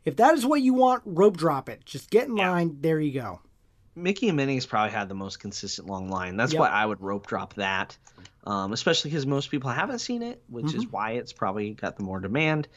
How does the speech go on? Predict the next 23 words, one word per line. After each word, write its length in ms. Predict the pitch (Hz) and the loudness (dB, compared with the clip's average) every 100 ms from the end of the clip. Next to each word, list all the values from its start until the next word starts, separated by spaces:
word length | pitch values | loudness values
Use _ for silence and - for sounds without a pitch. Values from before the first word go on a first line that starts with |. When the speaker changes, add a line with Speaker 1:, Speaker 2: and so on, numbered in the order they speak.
| - - _ | -20 -20 _
Speaker 2:
So 140 | - 135 | -2 2
that 100 | 131 | 2
would 120 | 127 | 0
probably 460 | - 147 131 127 135 | -2 2 2 2 0
be 120 | 123 | -2
my 220 | 120 117 | -2 -4
rope 300 | 120 127 123 | -2 -2 -2
drop 260 | 123 117 117 | -2 -4 -4
choice. 640 | - 123 123 117 - - _ _ _ _ - | -6 -2 -2 -2 -4 -6 _ _ _ _ -4
Um, 600 | 107 104 90 87 - 107 _ _ _ _ _ _ _ - - | -2 0 -2 -4 -10 -14 _ _ _ _ _ _ _ -20 -16
you, 200 | 180 175 175 | -4 -4 -2
you 120 | 175 | 0
can't 240 | 233 151 | 2 4
go 100 | 139 | 2
wrong 460 | 123 107 107 120 113 | 2 2 2 0 -4
with 160 | 110 - | -10 -8
any 220 | 107 110 | -4 -2
of 80 | 110 | 0
those. 420 | 117 123 135 - | 2 0 -2 -6
Whatever 440 | - 135 139 139 | -2 2 2 2
you 540 | 131 113 107 127 143 147 | 0 -2 -4 0 2 2
wanna 280 | 143 143 123 | 2 0 0
do. 360 | 147 143 113 | 0 0 -2